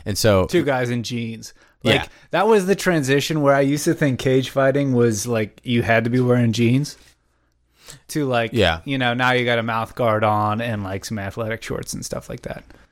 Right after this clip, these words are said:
Speaker 1: No, yeah. It is, uh, the complete transition of as soon as, uh, your sport goes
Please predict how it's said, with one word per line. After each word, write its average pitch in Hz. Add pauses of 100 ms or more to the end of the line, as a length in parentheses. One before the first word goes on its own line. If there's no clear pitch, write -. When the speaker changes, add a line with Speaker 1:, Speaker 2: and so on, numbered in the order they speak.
(320)
Speaker 1:
No, 151
yeah. 117 (220)
It 117
is, 110
uh, 98
the 95
complete 104
transition 92
of 90
as 92
soon 120
as, 107
uh, 95
your 92
sport 101
goes 95